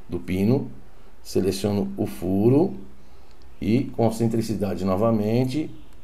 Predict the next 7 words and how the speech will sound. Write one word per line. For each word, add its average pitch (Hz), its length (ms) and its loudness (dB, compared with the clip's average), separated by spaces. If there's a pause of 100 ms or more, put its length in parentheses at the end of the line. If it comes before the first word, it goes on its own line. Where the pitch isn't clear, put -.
(420)
deslocamento 101 760 2
aqui 104 400 0
de 120 300 -2 (120)
menos 110 640 -2 (840)
trinta 120 360 2
e 120 80 6
oito. - 400 -4